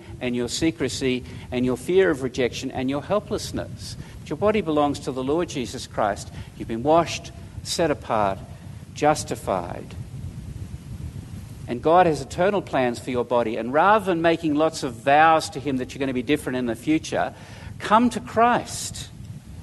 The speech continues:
and speak to someone you trust, who the person would say, "You're not your own."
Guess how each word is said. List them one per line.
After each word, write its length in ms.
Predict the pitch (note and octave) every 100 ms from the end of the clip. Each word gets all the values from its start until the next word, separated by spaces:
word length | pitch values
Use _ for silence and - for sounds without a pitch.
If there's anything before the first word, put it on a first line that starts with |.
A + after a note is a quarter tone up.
| - - - - -
and 160 | E3+
speak 380 | E3+ - A#3+ B3
to 80 | G#3
someone 340 | - D#3+ D3+
you 120 | D#3 D#3
trust, 760 | - A#3+ A#3+ - - - - - - - - - - - - - - - - - -
who 140 | F#3
the 80 | E3+
person 380 | G#3 A3 - F3+
would 120 | E3+
say, 220 | - E3
"You're 160 | E3 D#3+
not 320 | E3 G3+ -
your 200 | F#3 F#3
own." 520 | G3+ B3 B3+ A#2+ E2